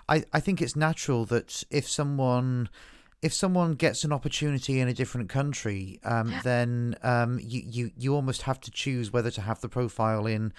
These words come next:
Speaker 1: one country or
Speaker 2: Yeah.
Speaker 1: the other. That seems to be the way for musicians, doesn't it?
Speaker 2: Yes, definitely, definitely. Um, and I also noticed that I, you can't live in two countries at the same time. I've tried to keep the connection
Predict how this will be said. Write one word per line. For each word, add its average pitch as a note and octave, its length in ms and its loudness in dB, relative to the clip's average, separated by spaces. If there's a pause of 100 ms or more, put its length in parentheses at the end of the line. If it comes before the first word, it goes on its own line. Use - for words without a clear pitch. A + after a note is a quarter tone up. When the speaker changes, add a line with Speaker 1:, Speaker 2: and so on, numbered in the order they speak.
(320)
Speaker 1:
one A#2 200 0
country A2+ 420 -2
or G#2 80 2
Speaker 2:
Yeah. G2+ 40 0
Speaker 1:
the A2+ 120 2
other. A2 260 4
That B2+ 160 0
seems D3 280 0
to - 60 -10
be C3 80 0
the A2+ 80 0
way B2 160 2
for G#2+ 140 -8
musicians, F#2 640 -6
doesn't A#2+ 240 -4
it? - 120 -6 (400)
Speaker 2:
Yes, - 580 0
definitely, G3+ 640 -4 (280)
definitely. G3 560 -6 (580)
Um, F#3+ 600 -4 (260)
and G#3+ 160 8
I G#3+ 140 12
also A3 280 6
noticed G#3 400 0
that F#3+ 80 2
I, F#3+ 200 2 (600)
you A3 180 -10
can't A#3+ 540 2
live F#3+ 340 0
in F#3+ 140 -8
two G3 160 -4
countries F#3 400 -4
at F3+ 100 -2
the F3+ 60 -12
same F#3+ 240 -2
time. F#3 300 -2
I've G3+ 220 4
tried A#3 520 8 (680)
to A#3 120 -2
keep A#3+ 240 0
the A3+ 80 0
connection G#3+ 720 0